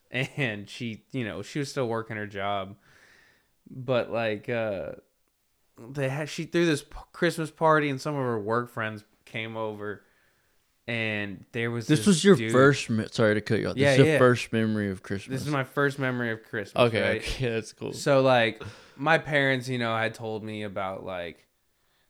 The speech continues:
Speaker 1: like, I had known about Santa Claus and, you know, like,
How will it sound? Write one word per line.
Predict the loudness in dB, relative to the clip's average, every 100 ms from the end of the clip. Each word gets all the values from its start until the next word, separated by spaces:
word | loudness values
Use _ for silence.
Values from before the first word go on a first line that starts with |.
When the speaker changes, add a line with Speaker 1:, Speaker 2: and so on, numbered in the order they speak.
| -4
Speaker 1:
like, | 4
I | 6
had | 6
known | 2 0
about | -2 -6
Santa | -6 -6 -6 -6
Claus | -2 0 0 0 0 -2 -8
and, | -16 -16 -16 -16 -12
you | -12
know, | -12 -16 -18 -20
like, | -20